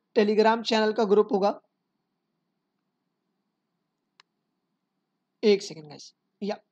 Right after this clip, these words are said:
so ये आप कॉन्टैक्ट कर सकते हैं। यहाँ पर मेरे Telegram चैनल का नाम है, अ, एट द रेट शिवांश भसीन। यहाँ पर आप मुझे डायरेक्ट मैसेज करिए,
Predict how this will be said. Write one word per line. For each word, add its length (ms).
so 200
ये 180
आप 220
कॉन्टैक्ट 420
कर 100
सकते 280
हैं। 60
यहाँ 120
पर 120
मेरे 320
Telegram 460
चैनल 280
का 120
नाम 320
है, 160
अ, 360
एट 220
द 60
रेट 240
शिवांश 420
भसीन। 400
यहाँ 240
पर 100
आप 80
मुझे 220
डायरेक्ट 440
मैसेज 420
करिए, 360